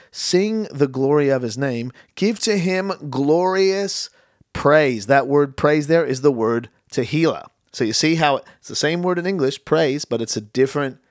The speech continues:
Hebrew word, Tehillah. Or Psalm a hundred verse four, if you've been in church any length of your life, you know this one. "Enter his gates with thanksgiving. Go into his courts with praise," with Tehillah, vocal praise. "Give thanks to him and praise his name." That's like the,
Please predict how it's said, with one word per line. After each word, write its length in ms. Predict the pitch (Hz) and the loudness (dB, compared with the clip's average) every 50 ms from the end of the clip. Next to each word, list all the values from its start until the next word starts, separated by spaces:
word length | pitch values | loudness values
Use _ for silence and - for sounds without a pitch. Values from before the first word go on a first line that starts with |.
| _ _ _ | _ _ _
Hebrew 340 | - 139 160 160 143 135 | -2 0 0 0 0 -2
word, 300 | 117 104 101 82 76 - | -2 -2 -4 -4 -6 -6
Tehillah. 440 | - 135 117 131 147 147 117 90 - - - - - - - | -4 -4 -2 0 0 -2 -2 -4 -8 -14 -20 -20 -20 -6 -4
Or 80 | - 139 | -2 0
Psalm 380 | - - - 180 180 180 175 | 0 2 2 2 2 2 2
a 60 | 170 151 | 0 0
hundred 340 | 139 156 160 165 165 151 | 2 2 2 2 0 0
verse 200 | 143 151 160 147 | 0 2 2 2
four, 240 | - - 170 156 135 | 0 2 2 2 2
if 140 | 120 113 - | 2 0 -2
you've 140 | 135 131 123 | -2 -2 0
been 100 | 143 143 | 0 -2
in 120 | 139 135 | -2 -2
church 280 | 131 - 143 139 135 - | -2 0 0 0 -2 -4
any 220 | - 131 135 143 139 | -6 -4 -4 -2 -2
length 300 | 135 139 135 135 - 143 | -2 -2 -2 -2 -2 -4
of 100 | 127 131 | -2 0
your 120 | 131 131 | 2 2
life, 260 | 131 123 110 104 - | 2 2 0 -2 -4
you 80 | 120 117 | -4 -2
know 120 | 131 131 | 0 0
this 200 | 120 123 117 - | -2 -2 -4 -6
one. 160 | - 95 95 - - - - - - - - - | -8 -10 -12 -14 -18 -20 -20 -20 -20 -14 -6 -2
"Enter 360 | 151 175 185 175 190 185 175 | -2 0 0 2 0 0 0
his 420 | 131 143 170 165 165 151 - - - _ _ - | 0 0 0 0 0 -2 -4 -8 -10 _ _ -4
gates 380 | 123 123 156 156 160 151 - - | 0 2 4 4 4 0 0 0
with 160 | 139 151 151 | 2 2 0
thanksgiving. 840 | - - - 151 151 147 - - - 139 147 139 135 107 80 64 - _ _ _ _ _ _ _ _ _ _ _ _ _ _ - | 0 0 0 0 0 -2 -4 -2 2 2 2 2 2 -2 -6 -10 -20 _ _ _ _ _ _ _ _ _ _ _ _ _ _ -2
Go 220 | - 156 151 160 151 | 2 4 4 4 4
into 400 | - 156 165 170 - 190 175 175 | 2 -2 -4 -2 0 2 2 4
his 180 | 180 170 160 | 2 2 0
courts 400 | - - - 160 175 180 165 - | -4 -4 0 0 0 0 0 -4
with 560 | 139 139 156 175 196 208 214 - - - - _ _ _ _ _ _ _ _ _ _ _ _ _ _ _ - | -2 0 0 2 2 2 0 0 -6 -20 -20 _ _ _ _ _ _ _ _ _ _ _ _ _ _ _ -8
praise," 640 | - - 151 151 160 170 175 170 151 127 107 98 - | 0 2 4 6 6 6 4 4 2 0 -4 -4 -4
with 140 | 127 131 - | -4 -4 0
Tehillah, 680 | - - 143 113 - 143 151 175 180 156 107 85 - | 0 0 0 0 0 0 2 2 2 2 0 -2 -4
vocal 500 | 104 107 147 160 190 180 - - 202 196 | 0 2 4 4 4 4 2 0 0 0
praise. 440 | 170 - - 160 160 156 127 104 104 | 0 0 0 2 2 2 0 -2 0
"Give 200 | 117 147 175 175 | 2 2 2 2
thanks 600 | 175 - - - 165 165 180 190 180 - - - | 2 -2 -2 0 2 2 2 0 -2 -4 -6 -2
to 180 | - - 180 165 | 0 0 0 2
him 320 | 156 151 139 135 131 131 | 0 -2 -2 -2 -4 -4
and 220 | - 110 117 117 107 | -6 -6 -8 -8 -6
praise 260 | - 123 117 117 110 | -4 -2 -2 -2 -4
his 140 | - 113 113 | -6 -8 -6
name." 220 | 117 107 98 95 | -6 -6 -6 -8
That's 160 | 101 104 - | -10 -8 -8
like 140 | 123 110 - | -8 -8 -6
the, 200 | - 117 110 95 | -4 -4 -4 -4